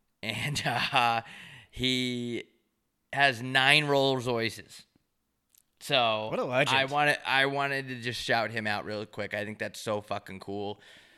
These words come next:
Speaker 1: Um, his advisor would advise him, "You do not need another Rolls Royce," and then he would still buy 'em and buy yachts. And he got in a lot of, uh,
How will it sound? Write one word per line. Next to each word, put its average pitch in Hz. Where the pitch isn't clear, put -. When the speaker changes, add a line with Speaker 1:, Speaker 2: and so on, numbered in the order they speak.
Speaker 1:
Um, 95
his 110
advisor 113
would 98
advise 113
him, 98
"You 113
do 123
not 117
need 110
another 104
Rolls 101
Royce," 107
and 107
then 98
he -
would 101
still 107
buy 92
'em 82
and 107
buy 101
yachts. 95
And 101
he 98
got 90
in 95
a 101
lot 90
of, 92
uh, 82